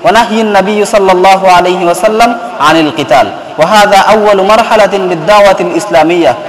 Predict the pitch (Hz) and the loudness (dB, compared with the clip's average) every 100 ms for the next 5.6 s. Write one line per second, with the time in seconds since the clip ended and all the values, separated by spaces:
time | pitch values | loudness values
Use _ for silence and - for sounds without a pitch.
0 | - - 160 202 - 175 220 214 208 185 | -12 -4 -2 -2 0 0 0 2 2 2
1 | - 175 180 180 175 156 - 220 233 - | 0 0 0 0 -2 -2 -2 0 0 0
2 | - - 185 170 165 - 170 143 120 120 | -8 -6 -4 -2 -2 0 0 0 -2 -4
3 | 110 95 - - - - - - - 143 | -4 -8 -14 -18 -18 -18 -20 -20 -12 -4
4 | 190 240 247 240 247 220 220 202 226 220 | 0 2 0 -2 -2 0 2 2 2 2
5 | 214 220 240 196 - 190 | 0 -2 -2 -4 -2 -2